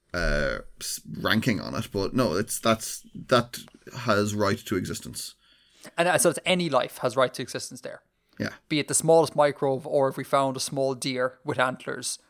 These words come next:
Speaker 2: prancing around Venus, it
Speaker 1: Yeah.
Speaker 2: all has right to, okay, yeah,
Speaker 1: Yeah,
Speaker 2: that makes,
Speaker 1: absolutely.
Speaker 2: that makes sense, that makes sense. I, I would imagine, I'm with you on that, but I'd imagine a lot of people, particularly if you were to say, like, "Well, hang on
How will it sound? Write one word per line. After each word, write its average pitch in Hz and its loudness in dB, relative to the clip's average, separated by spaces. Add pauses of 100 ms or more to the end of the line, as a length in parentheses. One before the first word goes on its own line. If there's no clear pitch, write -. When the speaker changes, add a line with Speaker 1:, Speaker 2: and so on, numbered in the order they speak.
Speaker 2:
prancing 135 2
around 127 0
Venus, 120 -8 (1500)
it - 4
Speaker 1:
Yeah. 139 10
Speaker 2:
all 127 6
has 127 -2
right 131 2
to, 180 -10
okay, 247 -4 (180)
yeah, 294 0 (160)
Speaker 1:
Yeah, - -2
Speaker 2:
that 269 -2
makes, 240 -2
Speaker 1:
absolutely. 123 2 (240)
Speaker 2:
that - -2
makes 170 -8
sense, - -8
that - -10
makes 139 -12
sense. 131 -14
I, 170 8
I 185 2
would 175 -4
imagine, 214 -2 (640)
I'm 196 6
with 185 -2
you 214 -2
on 196 -4
that, 214 -2 (260)
but 160 6
I'd 147 10
imagine 165 -2
a 151 -2
lot 147 2
of 147 -6
people, 147 -8
particularly 160 -4
if 135 -8
you 135 -4
were 127 -2
to 110 -6
say, 143 0
like, 127 0
"Well, 139 4
hang 143 2
on 127 -10